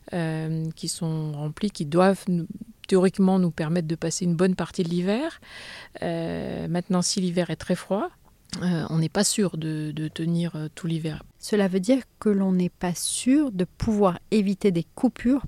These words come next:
Speaker 2: pour les entreprises ?
Speaker 1: C'est ça. D'ailleurs, les, la façon dont le gouvernement s'exprime, euh, le montre. Euh, ils ne, ils ne disent jamais qu'il n'y aura pas de coupure.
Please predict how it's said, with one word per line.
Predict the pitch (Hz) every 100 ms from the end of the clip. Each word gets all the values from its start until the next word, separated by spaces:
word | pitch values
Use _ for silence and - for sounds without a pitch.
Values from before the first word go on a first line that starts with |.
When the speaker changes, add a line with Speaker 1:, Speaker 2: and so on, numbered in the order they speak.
| -
Speaker 2:
pour | - 240
les | 214 202
entreprises ? | 202 - 202 - 240 277 - _ _ -
Speaker 1:
C'est | -
ça. | 220 180 180 - - - 190
D'ailleurs, | 175 165 165
les, | 165 165 170 165 - - -
la | 160
façon | - 175 -
dont | 196 175
le |
gouvernement | 165 160 165 170 165
s'exprime, | 165 165 - - - 208 190 160
euh, | 160 156 151 - - - -
le | 170 160
montre. | 165 190 262 - -
Euh, | 156 156 151 151 151 - - -
ils | - 156
ne, | 165
ils | 156 151 151
ne | 151
disent | 143 165 156 -
jamais | 147 160 170 208 254 - - - -
qu'il | 160
n'y | 151
aura | 156 156
pas | 196
de |
coupure. | - 190 185 170